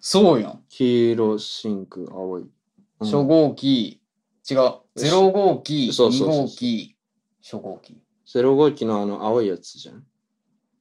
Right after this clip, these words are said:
Speaker 1: ゼロ号機って黄色じゃないっけ？
Speaker 2: あれ青いやつなんだっけ？
Speaker 1: それ三号機か。
Speaker 2: 三号機やっけ？
Speaker 1: 三号機か五号機じゃない？わからんけ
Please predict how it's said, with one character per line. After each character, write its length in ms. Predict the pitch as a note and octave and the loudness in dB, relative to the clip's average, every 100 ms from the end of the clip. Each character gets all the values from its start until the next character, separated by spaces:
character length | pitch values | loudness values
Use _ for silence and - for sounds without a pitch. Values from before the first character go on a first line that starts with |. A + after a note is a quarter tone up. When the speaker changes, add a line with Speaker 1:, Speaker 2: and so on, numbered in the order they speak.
| _ _ | _ _
Speaker 1:
ゼ 180 | - B2 | -12 -8
ロ 120 | D3 | -6
号 340 | D3+ D3+ E3+ C3 | -4 0 0 0
機 160 | - | -8
っ 80 | A2 | -16
て 460 | _ - G#2 G2 _ - | _ -16 -14 -14 _ -20
黄 260 | - A2+ G#2+ | -10 -6 -6
色 160 | G#2+ | -8
じ 100 | G#2 | -12
ゃ 40 | G2 | -16
な 60 | |
い 20 | |
っ 40 | - _ | -18 _
け？ 120 | _ _ _ _ | _ _ _ _
Speaker 2:
あ 140 | G#2 D3 | -6 -2
れ 60 | |
青 240 | B2 D#3 A#2+ | 2 2 2
い 20 | |
や 80 | G#2 | -2
つ 100 | F#2 | -10
な 100 | F2 | -14
ん 40 | |
だ 60 | C2 | -16
っ 40 | _ | _
け？ 160 | C#3 _ _ _ _ _ _ _ _ _ _ - | -20 _ _ _ _ _ _ _ _ _ _ -20
Speaker 1:
そ 60 | |
れ 60 | A2+ | -16
三 400 | - B2 B2 B2 | -8 -6 -4 -6
号 280 | B2 B2+ A2 - | -4 -4 -6 -12
機 200 | - G2+ | -20 -10
か。 60 | |
Speaker 2:
三 340 | C3 C3+ D3 C#3+ | -4 -2 0 0
号 160 | A2+ | -2
機 120 | - | -4
や 60 | D#2+ | -18
っ 40 | - | -20
け？ 120 | - _ _ _ _ _ _ _ _ _ _ | -20 _ _ _ _ _ _ _ _ _ _
Speaker 1:
三 320 | A#2+ A#2+ A#2+ | -8 -4 -4
号 200 | B2 A#2+ | -4 -6
機 120 | - | -10
か 100 | G2+ | -14
五 180 | G2 G#2+ | -12 -8
号 220 | A2 A2+ | -6 -8
機 100 | A2 | -10
じ 80 | B1 | -18
ゃ 40 | |
な 60 | A#1 | -20
い？ 100 | - _ _ _ _ _ _ _ _ _ _ _ - | -20 _ _ _ _ _ _ _ _ _ _ _ -14
わ 120 | A2 | -8
か 100 | A#2 | -4
ら 60 | A2 | -4
ん 80 | |
け 80 | - | -2